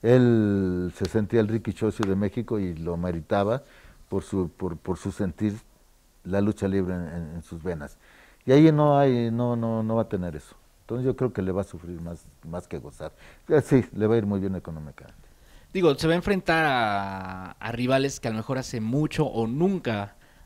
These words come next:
Speaker 2: había enfrentado, ¿no? Y a lo mejor, bueno, me-, pensando que era una zona de confort, Negro Casas por más de treinta años estaba en el Consejo Mundial de Lucha Libre, pues muy válido, ¿no?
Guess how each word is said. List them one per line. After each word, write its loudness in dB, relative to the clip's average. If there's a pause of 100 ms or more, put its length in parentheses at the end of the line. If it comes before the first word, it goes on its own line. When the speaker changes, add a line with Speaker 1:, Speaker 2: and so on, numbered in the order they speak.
Speaker 2:
había -4
enfrentado, -2
¿no? -4
Y -2
a -2
lo -4
mejor, 0 (480)
bueno, 0 (100)
me-, -4
pensando -4
que -6
era -2
una -4
zona -2
de -4
confort, -4 (640)
Negro -2
Casas -8
por -6
más -4
de -6
treinta -6
años -6
estaba -8 (720)
en -6
el -4
Consejo -6
Mundial -4
de -4
Lucha -4
Libre, -2
pues -8 (380)
muy -4
válido, 0
¿no? -4